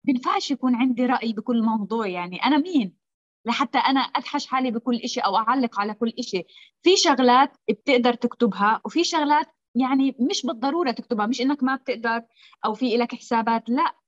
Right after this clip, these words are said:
مش بالضرورة تكتبها. وهذا الإشي اللي صار بالفترة الأخيرة، إنه مش كل إشي على،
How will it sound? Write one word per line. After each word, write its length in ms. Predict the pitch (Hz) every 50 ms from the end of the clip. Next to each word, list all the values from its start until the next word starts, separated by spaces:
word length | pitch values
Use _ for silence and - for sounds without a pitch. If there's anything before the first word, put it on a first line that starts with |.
| _ -
مش 180 | 240 277 -
بالضرورة 440 | - 254 214 233 226 254 294 285 220
تكتبها. 400 | 196 220 - - - 208 208 196
وهذا 280 | 196 202 302 359 - 311
الإشي 260 | - - 294 - 302
اللي 140 | 254 240 233
صار 280 | - - 226 214 208
بالفترة 400 | 202 - 202 - 233 220 - 208
الأخيرة، 500 | 196 - 190 - - 214 202 196 208 233 - - - - - - _ _ -
إنه 140 | 226 233
مش 280 | 247 285 453 - - - - _
كل 260 | - 359 320 311 302 - -
إشي 500 | 339 277 - 285 277 269 277 294 - - _ _ _ -
على، 320 | - - 214 226 240 226